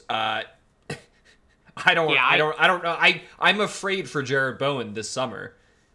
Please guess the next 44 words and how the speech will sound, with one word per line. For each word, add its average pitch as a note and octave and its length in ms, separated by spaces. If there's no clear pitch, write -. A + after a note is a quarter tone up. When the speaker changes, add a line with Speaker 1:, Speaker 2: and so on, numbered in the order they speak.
Speaker 2:
No, F#3+ 340
and, E3 300
and E3+ 180
there's E3 240
the D#3+ 100
rumors F3+ 440
that E3+ 160
Manchester E3+ 540
City F3 360
are D#3+ 180
confident F#3+ 800
that E3 140
Lucas E3 360
Paqueta D#3 680
will D3+ 280
be D3 440
theirs, D3 540
'cause C#3+ 180
again, D#3 260
they D#3 120
went F3+ 200
in F#3+ 120
for F#3+ 140
him E3+ 160
late D3+ 420
in C#3+ 120
the C#3 80
last E3+ 280
summer D3 220
transfer C3+ 380
window, A#2+ 360
and D3+ 160
there G3+ 120
are G3+ 60
rumors F#3 340
that D3 140
Manchester E3 440
City D#3+ 340
already E3+ 360
have E3+ 160
the D#3+ 100
finances D#3+ 600
set D3+ 180
aside C#3+ 460